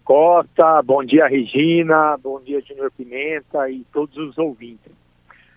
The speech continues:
Costa, eu escutei agora seu programa e vi que uma pessoa entrou fazendo um questionamento sobre a Vila Serpró, onde o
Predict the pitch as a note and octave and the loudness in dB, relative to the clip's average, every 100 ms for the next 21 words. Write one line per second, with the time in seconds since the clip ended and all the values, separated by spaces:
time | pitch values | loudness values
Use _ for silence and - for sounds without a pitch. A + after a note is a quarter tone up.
0 | _ - F#3 G3+ C#3+ _ B2+ A2+ _ _ | _ -2 2 4 2 _ -20 -20 _ _
1 | _ - E3 F#3 G3+ F#3+ F3+ D#3+ D3 C3 | _ -6 -2 0 -2 -4 -2 -4 -6 -14
2 | C3 - - - - E3 D#3+ D#3+ C#3 C#3 | -20 -20 -20 -8 -4 -2 0 2 4 4
3 | E3 - C3+ - F3+ D3 D#3 F3 F3+ E3+ | 2 -2 -10 -12 -8 0 2 2 -2 -8
4 | C3 D#3 - D3+ C#3+ D3+ - D3 C#3+ E3 | -8 -16 -14 -8 -6 -6 -8 -6 -6 -6
5 | - D3+ E3+ G3+ _ _ _ _ _ F3+ | -4 -2 0 -2 _ _ _ _ _ 0
6 | C3+ E3 F3+ E3+ F3 - F#3 F3 D3 D3+ | 0 -2 -4 -6 -6 -4 -4 -2 -2 -6
7 | E3+ - - - E3+ F3 D3+ E3 F3 E3+ | -8 -10 -14 -6 -4 -4 -4 -6 -6 -6
8 | E3 D#3 D#3 D3+ D3+ B2+ E3 E3+ - G3 | -4 -2 0 -2 -6 -8 -2 -2 0 0
9 | F#3 - D3+ E3+ F#3+ - _ _ _ _ | 0 0 2 2 2 -4 _ _ _ _
10 | _ D3+ D3 E3 | _ -14 -10 -10